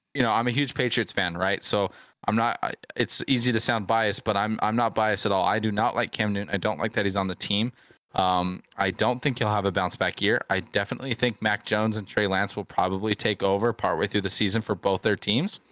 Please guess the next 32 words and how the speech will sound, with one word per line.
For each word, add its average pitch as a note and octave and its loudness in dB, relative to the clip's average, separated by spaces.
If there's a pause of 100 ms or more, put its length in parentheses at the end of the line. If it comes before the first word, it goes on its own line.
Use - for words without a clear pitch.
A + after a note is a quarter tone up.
(720)
um, F#2 2
which G2+ -2
is G#2 2
sad A2+ 0
'cause - -4
I G2 4
like G#2 0
Jimmy G2+ 0
G G2+ -2
more F#2+ 0
than F#2+ 0
I F#2 2
like F2+ -2
Cam F#2 -2
Newton. F#2+ -4
But B2+ 0 (760)
I G#2+ 2
definitely A#2 0
think A#2+ 0
Mac A2+ -2
Jones B2 2
is G2 0
performing G#2+ 0
way E3+ 2
better A#2+ 4
than G#2+ 4
everybody G2+ 2
thought, A2+ 2
and G2 -2
I F#2 2
think A#2+ -4
he's - 2